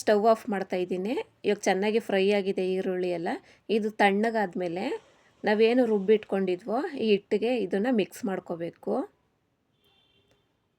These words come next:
ತಣ್ಣಗಾದ್ಮೇಲೆ ಹಾಕ್ಕೋಬೇಕು, ಬಿಸಿ ಇದ್ರಲ್ಲಿ ಹಾಕೋಕೆ ಹೋಗ್ಬೇಡಿ. ಇವಾಗ ನೀಟಾಗಿ ಮಿಕ್ಸ್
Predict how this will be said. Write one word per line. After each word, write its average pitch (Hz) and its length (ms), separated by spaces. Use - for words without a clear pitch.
ತಣ್ಣಗಾದ್ಮೇಲೆ 214 640
ಹಾಕ್ಕೋಬೇಕು, 190 400
ಬಿಸಿ 214 220
ಇದ್ರಲ್ಲಿ 196 280
ಹಾಕೋಕೆ 175 300
ಹೋಗ್ಬೇಡಿ. 170 420
ಇವಾಗ 226 200
ನೀಟಾಗಿ 233 460
ಮಿಕ್ಸ್ - 180